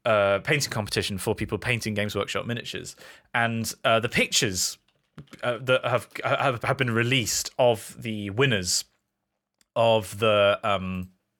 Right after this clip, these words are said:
you know, of the prizes. And it's, this is probably gonna go down as one of the greatest competitions in the history of the company, because everybody over lockdown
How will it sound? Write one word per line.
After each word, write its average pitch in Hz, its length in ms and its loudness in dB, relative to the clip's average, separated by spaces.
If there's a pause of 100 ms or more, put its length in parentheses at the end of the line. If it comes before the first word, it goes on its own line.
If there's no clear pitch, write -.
(520)
you 101 220 -10
know, 92 80 -6
of 101 120 -6
the 98 80 -10
prizes. 98 540 -2 (540)
And 139 120 2
it's, 139 200 0
this 165 200 2
is 175 80 2
probably 190 240 2
gonna 170 160 2
go 147 140 4
down 131 220 2
as 107 100 -4
one 117 160 -2
of 104 200 -4
the 135 280 -2
greatest 120 920 -2 (220)
competitions 101 920 -4 (120)
in 110 140 -2
the 101 60 0
history 98 480 -2
of 90 320 -8 (120)
the - 60 -16
company, 110 460 -6
because 98 440 -4 (720)
everybody 151 580 4
over 117 160 4
lockdown 98 680 -4